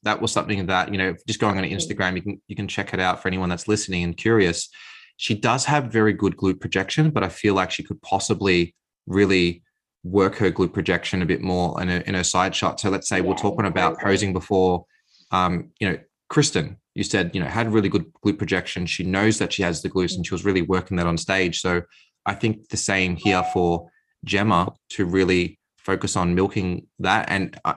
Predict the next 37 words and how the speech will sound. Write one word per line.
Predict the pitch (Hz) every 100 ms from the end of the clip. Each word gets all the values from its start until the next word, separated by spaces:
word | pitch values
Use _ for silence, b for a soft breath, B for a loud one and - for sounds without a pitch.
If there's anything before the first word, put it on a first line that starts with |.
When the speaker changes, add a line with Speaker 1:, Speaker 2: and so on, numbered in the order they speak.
| -
Speaker 1:
if | -
she's | - 117
got | 131
such | 131 113
a |
small | 101 113 95
waist, | 98 113 107
if | 92 -
you, | 92 -
if |
she's | 90 113
combining | - 104 90 95 98 95 90 - b _
that | 98 92
small | - 104 92 87
waist | 90 85
with | 92 -
that | 87 - _
glute | 98 110
projection, | 127 - 87 - 90 87 - _ _
those | - 147 160
side | - 190 92
shots | - 90 -
are | 87
gonna | 87
be | 85 82
money | 87 90 85
all | 73
day | 82 80
long. | 78 78 101 82 - _ -
I | 92
would | 101
be | 92 87 82 -
really | 90 92 95
focusing | - 87 - 90
on | 82
milking | 87 85 90
that | 85 82